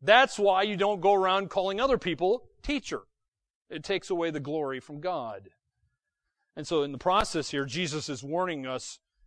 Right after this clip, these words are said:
to avoid academic arrogance. It's kind of like people going around, you know, they, they show off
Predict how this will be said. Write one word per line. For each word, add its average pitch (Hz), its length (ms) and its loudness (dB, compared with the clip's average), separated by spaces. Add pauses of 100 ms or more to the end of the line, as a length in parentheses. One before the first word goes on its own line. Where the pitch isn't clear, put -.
(240)
to 160 140 -2
avoid 143 380 -2
academic 143 600 -6
arrogance. 143 840 -8 (880)
It's - 80 -20
kind 175 180 2
of 147 60 -2
like 147 240 2
people 151 240 -4
going 143 280 -4
around, 139 380 -4
you 135 100 -8
know, 131 140 -6 (580)
they, 135 180 -6
they 135 180 -8
show 170 320 -2
off 147 340 -2